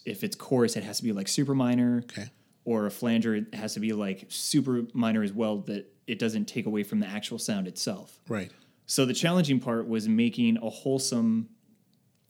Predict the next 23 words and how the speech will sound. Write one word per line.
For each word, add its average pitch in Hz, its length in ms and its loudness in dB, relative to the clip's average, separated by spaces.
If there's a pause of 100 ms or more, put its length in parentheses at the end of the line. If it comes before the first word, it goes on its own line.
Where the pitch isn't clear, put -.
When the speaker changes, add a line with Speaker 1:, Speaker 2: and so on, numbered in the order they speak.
(180)
Speaker 1:
patch - 600 -6
out 107 160 0
of, 98 180 -4
like, 95 220 -6
F 117 140 -6
M 110 120 2
eight 107 300 0
or, 95 300 -4 (760)
uh, 95 280 0 (380)
Waldorf's 110 520 0
Largo 120 640 2
or, 117 280 0
like, 101 160 -2
an 101 100 0
M 104 100 0
S 101 180 -2
twenty 131 420 4
pat-, 123 360 -2
like, 113 280 0
everything 135 400 2
had 120 180 0
to 117 60 0
be 110 460 2